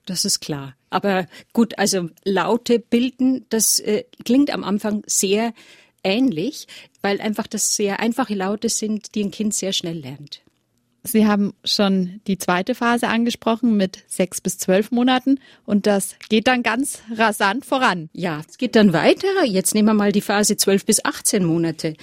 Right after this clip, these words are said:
Speaker 1: Da kann das Kind dann wirklich schon Wörter mit Sinnbezug, also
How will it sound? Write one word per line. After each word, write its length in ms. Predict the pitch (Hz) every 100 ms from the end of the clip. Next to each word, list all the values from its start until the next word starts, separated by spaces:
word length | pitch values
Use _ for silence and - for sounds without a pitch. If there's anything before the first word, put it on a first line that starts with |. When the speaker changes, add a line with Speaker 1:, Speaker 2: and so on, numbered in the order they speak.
| - - -
Speaker 1:
Da 100 | 196
kann 240 | - 226
das 140 | 262 -
Kind 220 | 269 254
dann 160 | 240
wirklich 240 | 247 254 -
schon 260 | 226 220 - _ -
Wörter 640 | 143 196 254 - 294 285
mit 200 | 233 196
Sinnbezug, 800 | - - 247 247 180 - 139 131
also 240 | 180 190